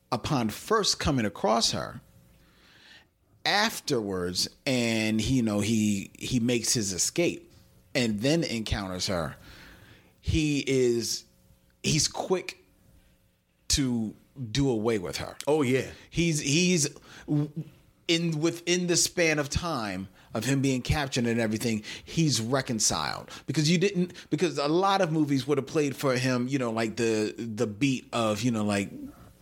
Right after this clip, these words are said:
Speaker 1: "I'm sorry, Mama," you know, or something like that.
Speaker 2: Well, again, she escapes at the end, and she comes back in the sequel that'll be out in summer of two,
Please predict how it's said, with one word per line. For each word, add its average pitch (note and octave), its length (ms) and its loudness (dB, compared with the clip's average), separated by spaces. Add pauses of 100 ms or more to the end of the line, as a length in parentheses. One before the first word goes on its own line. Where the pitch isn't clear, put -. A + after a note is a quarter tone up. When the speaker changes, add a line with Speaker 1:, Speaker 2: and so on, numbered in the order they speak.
(560)
Speaker 1:
"I'm - 60 -14
sorry, E3 340 0
Mama," E3 420 -2 (380)
you D#3+ 120 2
know, C3 120 4
or B2 80 2
something A#2+ 280 -2
like A2 160 -2
that. G#3+ 260 -2
Speaker 2:
Well, G3 140 2
again, F#3+ 320 2
she G#3 200 0
escapes G3+ 460 0
at C#3+ 160 0
the G2+ 100 -4
end, A#2+ 240 0
and A2+ 120 0
she D3+ 120 0
comes B2 280 -2
back B2 200 0
in G#2+ 140 -2
the F#2+ 80 0
sequel F#2+ 400 0
that'll F#2 260 2
be A2 240 2
out G2 140 2
in F2 240 -2
summer D3 540 0
of F#2 260 0
two, F#3+ 300 -2